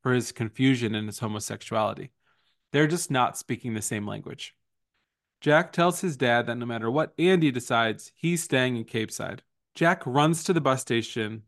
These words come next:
just in time to catch Jen from leaving. She says she's headed back to New York City and she doesn't need her parents or anyone.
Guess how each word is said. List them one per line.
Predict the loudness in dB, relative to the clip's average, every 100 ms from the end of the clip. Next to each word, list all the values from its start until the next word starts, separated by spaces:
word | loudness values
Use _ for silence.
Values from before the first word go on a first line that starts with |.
| -2
just | 2 2 2
in | 0
time | 2 2 2
to | -6
catch | -6 -6 -4
Jen | -2 -2
from | -2 -6
leaving. | -4 -6 -8 -14 _ _ _ _ _
She | -6 0
says | 2 0
she's | 0
headed | 2 4
back | 2 0
to | -2
New |
York | -2 -4
City | -4 -2 0 -2
and | -4
she | -6
doesn't | -4 -2
need | -4
her | -4
parents | -4 -2 -2 -4 -6
or | -6 -6
anyone. | -6 -6 -6 -10